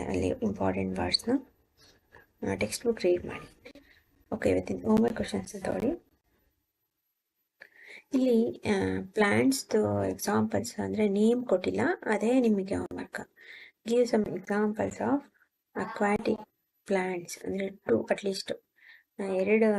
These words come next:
ಅಕ್ವಾಟಿಕ್, ನೀರಿನಲ್ಲಿ ವಾಸಿಸುವಂಥ ಜಲಸಸ್ಯದ ನೇಮ್ ಆದಷ್ಟು ಸಿಕ್ಕರೆ ಅದನ್ನ ನೇಮ್ ಮಾಡಿ.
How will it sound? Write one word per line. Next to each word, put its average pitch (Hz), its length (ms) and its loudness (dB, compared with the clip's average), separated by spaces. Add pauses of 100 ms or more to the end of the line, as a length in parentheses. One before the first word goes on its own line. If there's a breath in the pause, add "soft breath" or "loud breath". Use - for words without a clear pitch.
(280)
ಅಕ್ವಾಟಿಕ್, 208 960 -2
ನೀರಿನಲ್ಲಿ 214 640 4
ವಾಸಿಸುವಂಥ 190 600 -4
ಜಲಸಸ್ಯದ 208 760 0
ನೇಮ್ 214 460 2 (220)
ಆದಷ್ಟು 202 360 -2
ಸಿಕ್ಕರೆ 214 320 0
ಅದನ್ನ 190 300 2
ನೇಮ್ 190 400 2
ಮಾಡಿ. 180 200 0